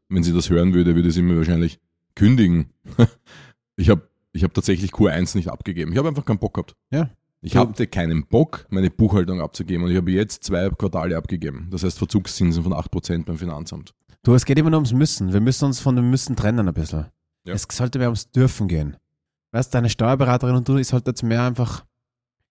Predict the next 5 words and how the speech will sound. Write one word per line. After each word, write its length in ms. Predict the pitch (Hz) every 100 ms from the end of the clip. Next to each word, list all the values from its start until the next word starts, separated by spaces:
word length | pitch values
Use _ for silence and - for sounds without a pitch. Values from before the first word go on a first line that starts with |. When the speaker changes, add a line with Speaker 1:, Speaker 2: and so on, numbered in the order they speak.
| _
Speaker 2:
weniger 680 | 95 123 135 123 117 117 -
auf 140 | 120
dieses, 580 | - 113 113 107 - - _ _ -
auf 180 | 107 - _ _ -
diesen 260 | 113 120